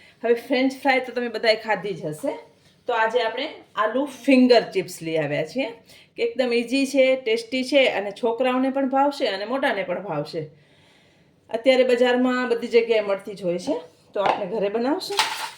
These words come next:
તો તેના માટે મેં બાફેલા બટાકા લીધા છે, પૌવા છે, લાલ મરચું, મીઠું છે, ચીલી ફ્લેક્સ છે, ઓરેગાનો અને મિક્સ હર્બ્સ, બધું મિક્સ છે એમાં,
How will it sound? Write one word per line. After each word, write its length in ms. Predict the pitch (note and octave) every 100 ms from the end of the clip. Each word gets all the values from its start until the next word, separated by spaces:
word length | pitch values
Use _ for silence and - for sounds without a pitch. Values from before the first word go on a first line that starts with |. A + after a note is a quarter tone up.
| - - - -
તો 140 | G#3+ A3 G#3
તેના 240 | G#3+ G#3+ G#3+
માટે 240 | G3+ G3 G3 G3
મેં 320 | G3 A3 A3+ G#3
બાફેલા 400 | G3 G#3+ G3 F3+
બટાકા 320 | E3+ F#3+ G3 G3
લીધા 280 | G3 A3 G#3+
છે, 100 | A#3 D4 - _ _ _ _ _ -
પૌવા 320 | F#3+ G#3+ A#3 A3+
છે, 160 | A3+ A#3+ - _ _ _ F#3
લાલ 200 | G3 G#3+
મરચું, 400 | G#3+ G#3+ A#3 A3+ A#3+ B3 - F#3
મીઠું 320 | G3+ A#3+ A#3
છે, 100 | A#3 A3 A#3+ _ -
ચીલી 280 | A#3 A#3+ A#3+
ફ્લેક્સ 320 | G#3+ A3+ - A3+
છે, 100 | G#3 A3 _ _ -
ઓરેગાનો 580 | G3 A#3 A#3 A3+ A3+ A#3 A#3+ -
અને 160 | G#3 G#3+ G#3+ G#3+
મિક્સ 200 | A#3 A#3 A3
હર્બ્સ, 220 | G3 - -
બધું 200 | G#3 G3+ A3
મિક્સ 180 | A#3 -
છે 100 | - G3
એમાં, 200 | G3 C4